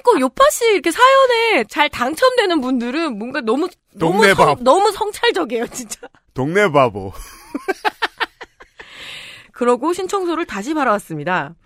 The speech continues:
Speaker 1: 지금 쓰고 있던 이 신청서를 마저 써야 하는 건가? 커피를 매일 먹지도 않는데. <laughs>
Speaker 2: 아니,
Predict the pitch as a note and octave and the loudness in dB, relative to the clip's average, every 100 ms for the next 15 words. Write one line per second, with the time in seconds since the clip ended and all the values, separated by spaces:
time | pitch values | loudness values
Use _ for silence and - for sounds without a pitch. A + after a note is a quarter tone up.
0 | _ _ - - G3+ A#3+ C#4 C4 C4 - | _ _ -10 -6 -4 -4 -2 -2 -2 0
1 | A#3 G3 F#3 - C4 B3+ A#3 G#3 G#3 G#3 | 0 0 -4 -4 -2 0 0 2 0 0
2 | D#3+ E3 G3 C4 C4+ C4 A#3 F3+ D#3+ F#3+ | 0 0 -2 2 4 4 2 0 0 -2
3 | C4 - - - E4+ D4 F3+ A3 F#3+ D#3+ | -4 -12 -20 0 2 4 2 2 0 -4
4 | - C4 B3+ G3 G3+ B3+ B3+ - - - | -2 2 2 2 -4 -2 -2 -4 -10 -8
5 | A#3+ D#4+ - B4 F#4+ G#4 G#4 A#4 G#4+ G#4 | -2 0 2 2 4 2 2 0 0 -2
6 | - A#4+ - A4 - B4 - A4+ _ - | -2 -6 -6 -12 -10 -14 -12 -20 _ -20
7 | _ - _ - _ - _ - _ - | _ -20 _ -20 _ -20 _ -20 _ -8
8 | C#3 D3+ F#3 | -2 -2 -2